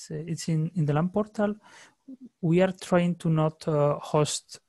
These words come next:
P D Fs. We are not trying to host the publications. We are always trying to, uh, point back to the source,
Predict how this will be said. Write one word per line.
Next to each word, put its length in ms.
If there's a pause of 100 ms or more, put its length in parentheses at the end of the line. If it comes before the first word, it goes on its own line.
P 80
D 160
Fs. 260
We 180
are 60
not 160
trying 240
to 100
host 280
the 80
publications. 760 (520)
We 100
are 160 (140)
always 260
trying 520
to, 340 (180)
uh, 240 (160)
point 260
back 300
to 100
the 120
source, 420